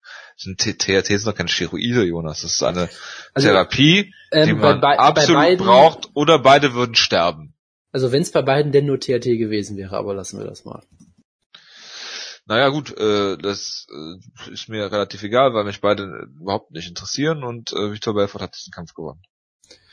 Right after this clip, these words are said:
Speaker 2: Ja, also ich möchte eine Sache erwähnen. Ich habe den Kampf natürlich nicht geguckt, er war wohl relativ furchtbar.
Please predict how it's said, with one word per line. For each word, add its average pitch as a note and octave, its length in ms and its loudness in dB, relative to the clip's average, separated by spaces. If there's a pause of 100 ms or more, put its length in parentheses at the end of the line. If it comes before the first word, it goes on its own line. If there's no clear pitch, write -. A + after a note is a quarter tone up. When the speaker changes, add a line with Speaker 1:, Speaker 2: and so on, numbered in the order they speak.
(340)
Speaker 2:
Ja, A2 140 -8
also A2 140 -6
ich - 100 -4
möchte E3 220 0
eine C#3 160 0
Sache C3+ 220 -4
erwähnen. A#2+ 180 0
Ich B2 80 -6
habe C3+ 80 -8
den B2+ 100 -6
Kampf A2+ 200 -10
natürlich A2+ 260 -10
nicht A2+ 100 -10
geguckt, F3+ 260 -4
er A2+ 120 0
war A2+ 160 0
wohl A2+ 80 0
relativ G#2 300 -4
furchtbar. D#3 460 -4